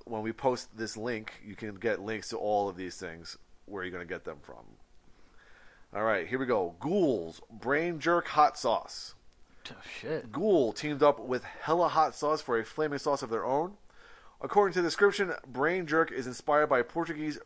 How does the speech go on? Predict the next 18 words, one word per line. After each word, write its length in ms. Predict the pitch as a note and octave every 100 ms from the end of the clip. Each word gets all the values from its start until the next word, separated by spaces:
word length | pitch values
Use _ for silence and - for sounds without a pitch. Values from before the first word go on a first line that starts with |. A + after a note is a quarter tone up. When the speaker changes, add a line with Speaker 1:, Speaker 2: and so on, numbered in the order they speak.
| -
Speaker 1:
piri, 460 | - E3+ F3 E3+ E3+ - -
uh, 320 | B2 G2+ F#2
piri 360 | F2 - F3+ F#3
piri 300 | - F3 G3+
sauce. 460 | - A3+ A3 - - - - - - - - -
The 160 | D3 -
ingredients 560 | E3 D3 F#3 F#3 F3 D#3+
list, 300 | E3 E3 - - - - - -
uh, 200 | C3 B2
various 400 | A2+ C3+ E3+ E3
citrus, 380 | - F#3 F#3 E3
hot 220 | D#3+ D#3+
peppers, 320 | E3 D#3 D#3 A#2+
and 100 | A2
chipotle 480 | A#2+ - F3 C#3
among 180 | B2+ B2 -
other 180 | C#3
ingredients, 540 | D3 C3+ D3 D#3 E3+